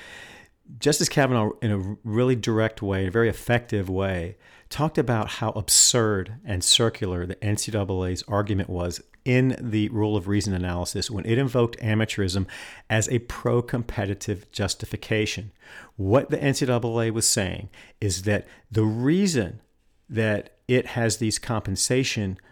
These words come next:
limits is that there is a preference in the market to watch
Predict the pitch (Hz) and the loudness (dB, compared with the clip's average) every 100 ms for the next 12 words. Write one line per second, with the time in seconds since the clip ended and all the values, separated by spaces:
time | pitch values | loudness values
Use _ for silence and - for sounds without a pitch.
0 | - 104 82 78 131 - - _ - - | -10 -6 -6 -8 -12 -18 -20 _ -20 0
1 | 135 120 113 127 - - - _ 123 151 | 4 4 6 2 2 -8 -20 _ 4 6
2 | - 147 - 139 - - 156 160 - 156 | 6 2 4 2 0 -2 0 0 0 -2
3 | - - 123 120 110 131 139 98 95 - | -2 0 2 2 4 2 0 -2 -6 -10
4 | _ - - 143 120 131 147 - | _ -14 -2 0 2 2 2 0